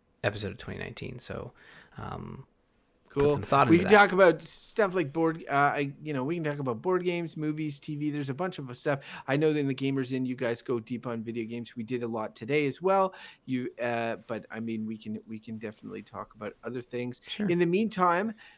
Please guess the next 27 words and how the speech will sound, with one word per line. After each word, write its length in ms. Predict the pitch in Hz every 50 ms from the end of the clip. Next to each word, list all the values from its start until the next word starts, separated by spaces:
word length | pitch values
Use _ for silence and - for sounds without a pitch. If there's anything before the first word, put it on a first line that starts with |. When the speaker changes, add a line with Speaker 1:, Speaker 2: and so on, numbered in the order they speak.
| - _ _
Speaker 2:
let 240 | 156 151 175 214 233
us 220 | 254 254 - - - - 143
go 240 | 160 175 170 165 - _
into 220 | 170 165 170 - 196
the 60 | 175
diaper 380 | 156 151 139 143 143 - 147 139
section 440 | - - 139 131 - - 151 151 - -
and 160 | 135 135 131
return 840 | 135 131 - - - - 240 262 240 196 160 147 131 127 139 175 - _ - - - - - _ -
to 100 | - 151
the 80 | 151
beginning 680 | 139 139 135 135 160 185 190 180 147 127 117 113 110
where 160 | 113 127 127 127
you 220 | 123 127 143 139
said 600 | 139 - - - 170 160 143 131 127 123 123 120 - _ _ _ _ _ _
that 180 | 131 131 131 -
it 160 | 120 123 120
was 240 | 117 123 127 131 127 -
the 180 | 147 147 - -
end 500 | 139 147 143 120 107 98 95 101 104 113 - _ -
of 220 | 135 135 135 147
nap 320 | 143 131 127 127 127 127 -
time 460 | - 127 120 120 123 123 123 123 - _
for 300 | - 156 151 151 156 156
your 180 | 151 147 139
daughter, 380 | 131 143 147 135 139 110 107 -
Abby, 540 | - 123 139 143 139 143 139 143 180 214 -